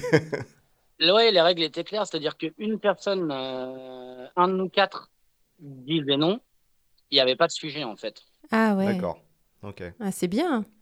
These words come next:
Speaker 3: Alors, pour revenir à ton précédent métier et puis, euh, à ce que tu fais aujourd'hui, euh, ton parcours exactement, c'était quoi ? Quelles études, quelle, euh, formation est-ce que tu as suivies pour être patron ?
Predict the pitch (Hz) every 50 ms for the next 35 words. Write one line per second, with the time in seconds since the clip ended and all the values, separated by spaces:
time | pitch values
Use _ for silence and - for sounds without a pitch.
0 | _ - 226 226 220 214 - _ - - 302 294 302 294 247 262 269 285 311 294
1 | 262 233 240 - 233 226 220 214 208 - 226 220 - - 254 226 214 240 233 233
2 | 240 240 240 - - 285 294 285 254 226 - - - 226 226 220 220 208 196 180
3 | 170 165 160 160 160 165 - - - - - - - - 190 185 - - 190 -
4 | - 254 262 247 226 - 196 190 190 190 214 240 285 311 349 339 285 - - 208
5 | 202 202 202 196 196 185 185 - - 277 302 285 - 240 214 175 - - - 240
6 | 240 247 226 208 190 196 190 202 190 - - 202 196 202 226 - 262 - - 226
7 | 226 - 233 226 233 233 - 302 247 254 233 254 247 254 - - 285 302 339 330
8 | - - - 247 254 247 226 226 214 214 214 208 - 254 247 247 233 220 226 -
9 | - - 277 285 277 247 - - - 214 214 - - 208 208 208 - - 240 226
10 | 208 254 269 262 269 - 214 196 190 185 - - 170 180 180 - - 285